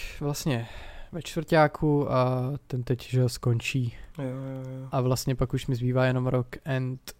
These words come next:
Speaker 1: that's going to be the end.
Speaker 2: Takže musíš vlastně jako letos udělat ten, ten, ten další a pak máš ještě jeden, jo,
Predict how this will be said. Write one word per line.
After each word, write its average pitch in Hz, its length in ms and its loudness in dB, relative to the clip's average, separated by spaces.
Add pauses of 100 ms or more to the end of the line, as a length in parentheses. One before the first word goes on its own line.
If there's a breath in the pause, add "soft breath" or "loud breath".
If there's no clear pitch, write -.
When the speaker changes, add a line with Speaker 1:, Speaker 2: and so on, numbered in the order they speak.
(500)
Speaker 1:
that's - 240 -8
going 67 200 -4
to 147 80 -6
be - 120 -6 (140)
the - 220 -8
end. - 180 -12 (120)
Speaker 2:
Takže 147 240 0
musíš 156 300 0
vlastně 151 260 0
jako 147 180 -2
letos 151 280 0
udělat 147 300 0
ten, 147 280 -2
ten, 143 300 -2
ten 143 180 -2
další 131 420 -2
a 135 80 0
pak 135 140 -2
máš 135 140 0
ještě 131 240 -4
jeden, 113 280 -2
jo, 123 180 -6